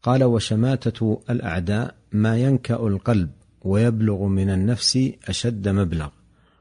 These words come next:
وإنما تعوذ النبي صلى الله عليه وسلم من ذلك تعليما لأمته، فإن الله تعالى كان أمنه من جميع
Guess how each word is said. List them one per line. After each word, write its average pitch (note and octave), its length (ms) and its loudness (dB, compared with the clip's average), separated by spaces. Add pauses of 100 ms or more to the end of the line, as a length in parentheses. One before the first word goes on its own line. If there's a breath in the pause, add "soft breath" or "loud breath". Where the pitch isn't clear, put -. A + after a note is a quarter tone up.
(160 soft breath)
وإنما A2+ 680 2
تعوذ G2+ 600 0
النبي F#2+ 640 0 (140)
صلى G#2+ 260 -2
الله G#2 340 0 (100)
عليه G2 440 0
وسلم G2+ 560 0
من F#2 240 2
ذلك C3 640 -2
تعليما G#2+ 560 0
لأمته، F2+ 680 -2 (840 soft breath)
فإن A2 340 0
الله G2+ 360 0
تعالى A2+ 580 -4 (680 soft breath)
كان G#2+ 500 2 (960)
أمنه A2+ 500 2 (320)
من G#2+ 160 2
جميع G#2+ 320 2